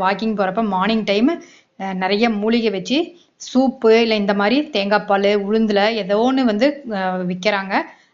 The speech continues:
தாராளமா வாங்கி சாப்பிடலாங்க. இப்ப நான் ஒரு மணி நேரத்துக்கு முன்னாடி கருப்பு உளுந்த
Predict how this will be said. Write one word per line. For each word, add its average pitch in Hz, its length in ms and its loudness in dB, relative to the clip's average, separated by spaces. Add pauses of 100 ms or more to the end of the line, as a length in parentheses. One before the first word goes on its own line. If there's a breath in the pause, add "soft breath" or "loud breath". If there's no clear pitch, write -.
(100)
தாராளமா 214 460 0
வாங்கி 208 320 -6
சாப்பிடலாங்க. 190 500 -4 (500 loud breath)
இப்ப 226 320 0
நான் 247 180 0
ஒரு 214 160 2
மணி 240 140 4
நேரத்துக்கு 226 360 -2
முன்னாடி 226 180 0
கருப்பு 220 380 0
உளுந்த 202 260 2